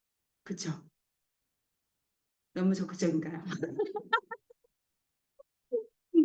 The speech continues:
음, 그렇게 해서 제품을 벌고 또 포인트를 벌 수 있는 요런 타이밍을 잘 활용해서 우리 사업에 날개를 정말 달았으면 좋겠습니다.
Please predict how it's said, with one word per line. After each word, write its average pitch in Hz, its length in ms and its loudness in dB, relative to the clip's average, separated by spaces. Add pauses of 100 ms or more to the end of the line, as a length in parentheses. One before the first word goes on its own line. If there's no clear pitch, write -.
(160)
음, 190 300 6
그렇게 254 420 4
해서 240 460 2
제품을 269 800 6
벌고 180 500 4
또 254 100 0
포인트를 302 480 8
벌 170 220 2
수 185 140 -2
있는 208 280 4
요런 185 220 4
타이밍을 302 920 6
잘 - 200 -8
활용해서 196 840 6 (300)
우리 180 180 0
사업에 226 640 2 (160)
날개를 156 800 2
정말 160 400 0
달았으면 190 500 4
좋겠습니다. 175 720 6